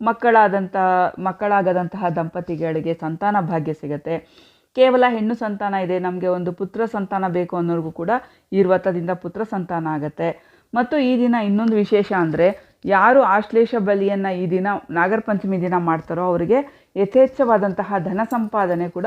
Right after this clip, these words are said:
ಸಿಗತ್ತೆ. ಇನ್ನು ಗಂಡ ಹೆಂಡತಿಯರಲ್ಲಿ ವೈ-, ವೈಮನಸ್ಯವಿದ್ದರೆ ಅದು ಪರಿಹಾರ ಆಗತ್ತೆ, ಅನುಬಂಧ ಅಭಿವೃದ್ಧಿ ಆಗತ್ತೆ.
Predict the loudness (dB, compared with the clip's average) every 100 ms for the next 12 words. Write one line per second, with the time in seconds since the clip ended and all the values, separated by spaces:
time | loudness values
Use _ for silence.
0 | -4 -4 -4 -4 -6 -10 -10 _ _ _
1 | _ _ _ 2 4 6 2 2 2 2
2 | 2 0 -2 -2 -2 0 0 2 0 2
3 | 2 2 0 -2 -4 -4 -2 0 0 -2
4 | -4 -4 -2 0 2 2 0 -4 -6 -6
5 | -2 -2 0 -2 0 0 0 0 0 -2
6 | -4 -4 -6